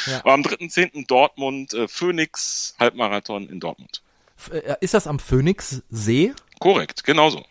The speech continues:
Speaker 1: Ja, super. Dann hast du ja auch noch einen landschaftlich schönen Lauf.
Speaker 2: Genau, ist so eine, ich sag mal, mittelgroße Veranstaltung. Ich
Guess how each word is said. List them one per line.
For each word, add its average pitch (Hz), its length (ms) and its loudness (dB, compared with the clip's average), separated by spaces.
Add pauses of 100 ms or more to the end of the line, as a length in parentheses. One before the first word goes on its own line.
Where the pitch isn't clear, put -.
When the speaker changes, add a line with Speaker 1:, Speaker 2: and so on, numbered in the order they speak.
(320)
Speaker 1:
Ja, 117 400 2
super. 110 460 0
Dann 117 160 -2
hast - 160 -2
du 165 60 4
ja 139 40 6
auch 135 40 4
noch 127 120 2
einen 127 80 2
landschaftlich 139 500 0
schönen 104 240 -2
Lauf. 98 300 -4
Speaker 2:
Genau, 165 300 4
ist - 180 -4
so 98 80 -6
eine, 87 220 -4
ich 87 60 -8
sag 98 100 -2
mal, 87 80 2
mittelgroße 127 640 4
Veranstaltung. 107 840 0 (120)
Ich - 300 -16